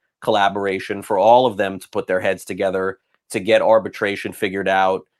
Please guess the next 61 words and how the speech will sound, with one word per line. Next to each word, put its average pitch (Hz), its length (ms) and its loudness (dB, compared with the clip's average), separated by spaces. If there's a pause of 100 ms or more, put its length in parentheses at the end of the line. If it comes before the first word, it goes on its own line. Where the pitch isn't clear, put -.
(200)
and 92 400 -6
to 98 160 -10
get 101 320 0
some - 180 0
of 92 120 -4
the 101 120 -4
off-season 98 560 0
figured 95 400 -6
out, 95 220 0
the 98 80 -4
opt-outs. 98 580 0
I'm, 95 160 -8
I'm 98 120 -8
sure 107 240 -2
that's 101 200 0
gonna 98 160 -6
be 98 320 -8
a 98 60 -6
very 98 320 -2
interesting 98 440 -6
topic. 110 580 4 (440)
Uh, 85 400 -2
I, - 200 6
I 147 140 10
don't 196 260 6
know 165 260 6
if 196 120 0
they 196 140 2
will 185 160 2
have 175 200 0
somebody 190 420 -2
in 180 100 0
place 180 260 0
for 175 120 -4
the 165 100 0
winter 165 220 2
meetings. 170 360 -2
I 107 120 2
certainly 143 380 0
would 104 200 -2
think, 247 400 0
but 113 160 2
I, 85 160 -2
you 104 100 -8
know, 104 120 -2
I 98 100 2
can't 117 260 -6
guarantee. 107 460 -2
I 117 100 6
don't, 113 160 0
you 104 60 -6
know, 90 120 -10
again, 104 260 -2
this 110 140 -6
sort 107 220 -4
of 98 140 -10
caught 107 200 2
me 107 60 -6
by 98 140 0
surprise 95 440 -2
too. 147 420 -2